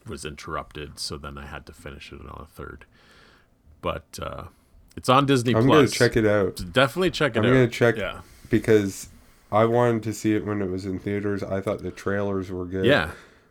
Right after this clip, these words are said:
Speaker 2: David O. Russell, like, I like the fighter.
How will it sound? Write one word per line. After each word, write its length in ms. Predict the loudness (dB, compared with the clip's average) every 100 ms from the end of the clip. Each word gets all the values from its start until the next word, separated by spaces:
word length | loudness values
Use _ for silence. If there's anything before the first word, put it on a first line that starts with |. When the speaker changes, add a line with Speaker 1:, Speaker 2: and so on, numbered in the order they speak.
| -4
Speaker 2:
David 300 | 0 0 0
O. 80 |
Russell, 680 | 2 2 2 2 0 2 0 -4
like, 300 | -6 -6 -12 _ -4
I 80 | -2
like 260 | 0 -2
the 100 | -4
fighter. 560 | -6 -2 -2 0 -2 -4